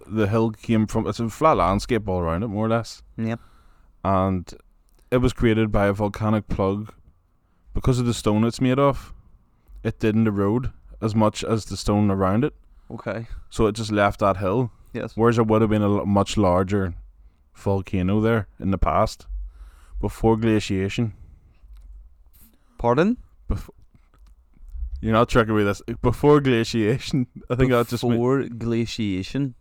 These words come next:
Speaker 1: Yeah.
Speaker 2: Like, as in before?
Speaker 1: There was glaciers, yeah.
Speaker 2: Gla-, right, okay. Sorry, I didn't know if it was one word or...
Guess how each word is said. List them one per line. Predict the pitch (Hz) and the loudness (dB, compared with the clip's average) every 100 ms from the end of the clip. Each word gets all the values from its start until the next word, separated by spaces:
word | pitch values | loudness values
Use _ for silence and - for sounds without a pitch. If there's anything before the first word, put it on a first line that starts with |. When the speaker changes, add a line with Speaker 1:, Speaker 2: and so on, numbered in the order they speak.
| - | -2
Speaker 1:
Yeah. | 139 127 | 0 2
Speaker 2:
Like, | 131 | 2
as | 123 117 | 0 0
in | 120 110 | -4 -2
before? | 127 117 - 110 104 120 | -2 -4 -6 -4 0 0
Speaker 1:
There | 117 | 2
was | 113 | 0
glaciers, | 107 107 104 127 113 - - | 0 -2 0 -2 -2 -6 -8
yeah. | 98 95 - | -6 -6 -4
Speaker 2:
Gla-, | 117 - | -8 -4
right, | 113 101 - | -4 -4 -8
okay. | - 107 - - - _ | -10 -10 -10 -20 -20 _
Sorry, | - 107 107 | -4 0 0
I | 101 | 0
didn't | 110 | -2
know | 117 | -2
if | 107 | -2
it | |
was | 107 104 | -4 -4
one | 107 | -4
word | 101 101 104 | -2 -2 -2
or... | 104 98 | -4 -6